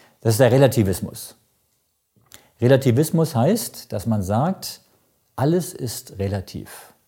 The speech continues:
Es gibt nichts Absolutes. Ähm, das heißt, ähm, das kam eigentlich auf zum ersten Mal, dieser Gedanke, nicht zum ersten Mal, aber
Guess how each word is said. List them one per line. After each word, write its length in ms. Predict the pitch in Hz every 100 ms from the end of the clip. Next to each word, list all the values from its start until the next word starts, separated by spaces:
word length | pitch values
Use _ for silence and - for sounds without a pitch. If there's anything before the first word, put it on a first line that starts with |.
| _ _ -
Es 200 | 90 -
gibt 340 | 147 147 -
nichts 400 | 113 131 - -
Absolutes. 840 | 98 - 110 90 85 - - - _ _ _ _ _ _ _ _ _ _ _ _ -
Ähm, 400 | 104 98 101 92
das 200 | 107 95
heißt, 440 | 127 165 - - - _ _ _ 113
ähm, 280 | 107 107 - _ _ _ _ _ _ _ _ _ _ _ -
das 240 | 123 123
kam 200 | - 160
eigentlich 300 | 127 139 131
auf 340 | 113 175 240 -
zum 140 | -
ersten 340 | 135 147 -
Mal, 320 | 113 101 170 226 - - _ _ -
dieser 260 | 120 117
Gedanke, 440 | 104 90 107 156 147
nicht 140 | 107
zum 100 | -
ersten 260 | 92 90 98
Mal, 180 | 90 82
aber 240 | 85 82